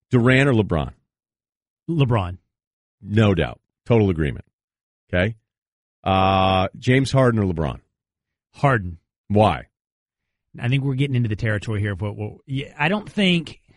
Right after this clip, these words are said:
Speaker 1: Harden doesn't have as much of a target on his back, maybe, 'cause there's also some competitive jealousy with this whole thing, too, if we're being
Speaker 2: You know what? It, I, and, and I can't blame LeBron for this, but just Harden isn't mixed up in all the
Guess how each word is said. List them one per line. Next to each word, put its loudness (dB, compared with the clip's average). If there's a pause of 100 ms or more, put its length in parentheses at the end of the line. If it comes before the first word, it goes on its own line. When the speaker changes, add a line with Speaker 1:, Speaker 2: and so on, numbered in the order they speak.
(1400)
Speaker 1:
Harden 4
doesn't 4
have 2
as 0
much 0
of -10
a -10
target 2
on 4
his 0
back, 2
maybe, 4
'cause -2
there's 2
also 4
some 0
competitive 0
jealousy 0
with -10
this -14
whole -10
thing, -18
too, 0 (400)
if -10
we're -2
being -2 (180)
Speaker 2:
You 0
know 2
what? 0
It, -8
I, -6 (260)
and, -4
and -4
I -6
can't -6
blame 0
LeBron -2
for -6
this, -2
but -4
just -10
Harden -2
isn't 2
mixed -2
up -4
in -2
all 0
the -6